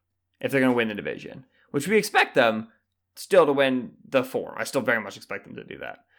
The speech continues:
Um, but then you have this, this, uh, fifth one against Cowboys, which matters.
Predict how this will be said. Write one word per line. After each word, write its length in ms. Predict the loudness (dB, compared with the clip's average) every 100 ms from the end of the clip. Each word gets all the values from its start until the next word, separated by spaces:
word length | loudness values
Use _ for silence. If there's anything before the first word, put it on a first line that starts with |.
| _ _
Um, 460 | 2 4 4 -2 -6 2
but 120 | 4
then 140 | 4
you 120 | 4
have 280 | 4 4 2 -14
this, 280 | -4 -4 -2
this, 200 | -2 0
uh, 120 | -2
fifth 200 | -2 -4 -4
one 80 |
against 180 | -4 -2
Cowboys, 300 | 0 2 0
which 120 | -4
matters. 340 | -4 -4 -4